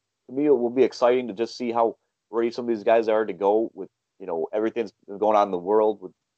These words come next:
coronavirus and everything. But I think it's gonna be incredible to see all this talent. There's gonna be a, it's gonna be a lot of fun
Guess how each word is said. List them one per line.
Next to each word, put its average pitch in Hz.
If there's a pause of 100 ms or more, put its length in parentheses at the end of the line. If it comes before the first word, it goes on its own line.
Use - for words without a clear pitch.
(200)
coronavirus 101
and 104
everything. 101 (100)
But 82 (560)
I -
think 143
it's 143
gonna 143
be 120 (380)
incredible 127
to 110
see 110
all 104
this 92
talent. 120
There's 98
gonna 98
be 95
a, 90 (180)
it's 98
gonna 110
be 104
a 101
lot 101
of 98 (100)
fun 104